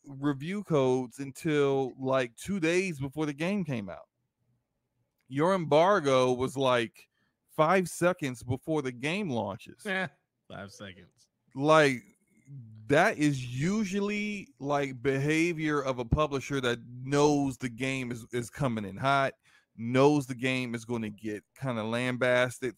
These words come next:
Speaker 1: for its performance, for its maybe lack of content, just the general state of the game at that time. And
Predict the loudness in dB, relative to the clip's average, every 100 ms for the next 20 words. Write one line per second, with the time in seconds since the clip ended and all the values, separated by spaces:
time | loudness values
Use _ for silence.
0 | _ -4 -2 -4 -8 -8 -8 -2 0 0
1 | 0 -4 -8 -16 -4 -2 0 0 0 -4
2 | -8 -12 -10 -6 -4 -4 -4 -4 -4 -8
3 | -4 0 0 -2 -4 -4 -4 -8 -8 -6
4 | -6 -12 _ -20 _ -4 -2 0 0 0
5 | -2 -4 -4 -2 -2 -6 -8 -6 -4 -2
6 | -2 -4 -4 -6 -4 -2 -2 -4 -8 _
7 | _ _ _ -2 -2 -2 -4 -6